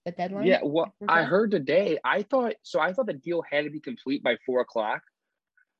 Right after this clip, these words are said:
Speaker 2: but I heard today that if you're on the phone with the team and you tell the, like, the office that you can go past the time. I
Speaker 1: I
Speaker 2: don't know if
Speaker 1: kinda,
Speaker 2: that's
Speaker 1: I
Speaker 2: true
Speaker 1: kinda
Speaker 2: or
Speaker 1: like
Speaker 2: not.
Speaker 1: that. I kinda like that 'cause I don't really like, like, the hard four o'clock deadline.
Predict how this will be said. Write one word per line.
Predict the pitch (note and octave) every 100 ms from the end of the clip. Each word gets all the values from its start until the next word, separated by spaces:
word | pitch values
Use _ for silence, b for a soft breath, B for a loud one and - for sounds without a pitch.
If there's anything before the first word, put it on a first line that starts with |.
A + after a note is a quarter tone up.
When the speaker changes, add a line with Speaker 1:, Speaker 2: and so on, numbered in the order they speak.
| _ -
Speaker 2:
but | C3 -
I | C3+ D#3
heard | F#3 E3+
today | B2+ A2+ D3+ E3 C#3
that | B2
if | A#2+
you're | B2 G2+
on | B2+ D#3
the | C#3 - C3+
phone | C3+ C#3+ G#2+
with | A#2 B2+ -
the | A2+ - _ -
team | A2+ A#2+ E3 E3+ _ _ _ _ _ _
and | C3
you | C3 A#2
tell | - C3+ C3
the, | A#2
like, | G#2+ -
the | A2
office | G2+ A#2 - F3 F3+ - _ _ -
that | A#2+
you | C3
can | C#3+ C#3+
go | C3
past | - C3+ C3 -
the | A2+
time. | B2+ A2 - - _ _ _ _ _
I | -
Speaker 1:
I | E4
Speaker 2:
don't |
know | -
if |
Speaker 1:
kinda, | G#3
Speaker 2:
that's | C#3+ -
Speaker 1:
I |
Speaker 2:
true | -
Speaker 1:
kinda | D4+ A3+
Speaker 2:
or |
Speaker 1:
like | G3
Speaker 2:
not. | G3+ F#3+
Speaker 1:
that. | - B _
I | D#4
kinda | F#4+ D#4
like | A#3 A3+
that | A3+ A3+
'cause | -
I | D4+
don't | C#4+
really | C4
like, | A3 A3 G#3+
like, | G3+ G3+
the | G3 F#3+ F#3+ -
hard | G3 F3+ G3 F#3+ F#3+
four | _ G3
o'clock | F#3+ F#3+ F#3 -
deadline. | F#3 F3+ F#3